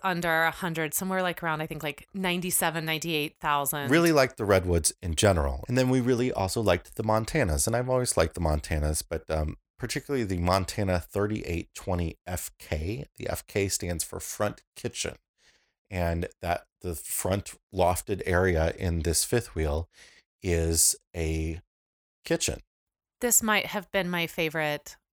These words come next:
Speaker 1: R V that we saw at the entire show. I really wish that I could have taken this design and somehow made it for a family of five, because that front kitchen with that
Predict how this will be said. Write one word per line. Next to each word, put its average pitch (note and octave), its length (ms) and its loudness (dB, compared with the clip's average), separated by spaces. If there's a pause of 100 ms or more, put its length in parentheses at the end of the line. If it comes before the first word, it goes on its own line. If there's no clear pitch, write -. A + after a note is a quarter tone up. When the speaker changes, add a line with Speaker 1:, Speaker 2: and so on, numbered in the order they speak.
Speaker 1:
R E3+ 140 -4
V D#3+ 120 -8
that D3+ 180 -6
we F3 140 -6
saw D3 280 0
at D3 80 -6
the E3 120 -4
entire D3+ 360 -4
show. D#3 300 0
I F#3 100 4
really F#3 420 -2
wish E3+ 280 0
that E3 240 -6
I E3+ 100 -4
could E3+ 220 -6
have E3 200 -2 (600)
taken G#3 340 0
this F#3 160 0
design E3 420 0
and E3 120 -2
somehow E3 340 -2
made D#3 220 -2
it D3+ 140 -2
for D3+ 460 -2 (120)
a F3+ 140 2
family E3+ 460 -4
of E3 140 -6
five, D#3 460 2
because F3 400 -4
that F#3 240 2 (360)
front G3 360 0 (120)
kitchen D3 680 -2 (500)
with F#3 200 -2
that E3+ 220 2